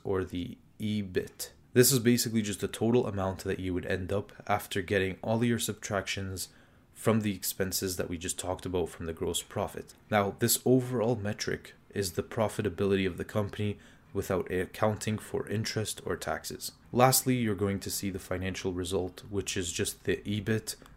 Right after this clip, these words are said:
but after factoring the interest. For the lemonade stand, this could be the interest paid on a loan to start up your little operation of a lemonade stand.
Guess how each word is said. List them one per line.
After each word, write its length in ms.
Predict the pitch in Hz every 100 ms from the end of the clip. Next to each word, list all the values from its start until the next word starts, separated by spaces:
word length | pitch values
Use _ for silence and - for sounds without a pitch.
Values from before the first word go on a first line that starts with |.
| - -
but 180 | 95
after 320 | - 95 - 98
factoring 680 | - 87 - 95 87 82 80 - - -
the 140 | 95
interest. 580 | - 82 - - - - - - - -
For 140 | -
the 80 | 98
lemonade 400 | 101 113 104 101
stand, 340 | - 107 104 98
this 240 | - 101
could 160 | 101 92
be 160 | 92
the 220 | 90 90
interest 480 | - 104 - 95 -
paid 240 | - 95 92
on 160 | 90
a 40 | 87
loan 440 | 90 101 101 98
to 100 | -
start 240 | - 95 95
up 200 | 90 95
your 160 | 87
little 260 | 87 87 87
operation 540 | 85 87 90 87 -
of 100 | 85
a 60 | 82
lemonade 420 | 85 80 85 -
stand. 320 | - 85 80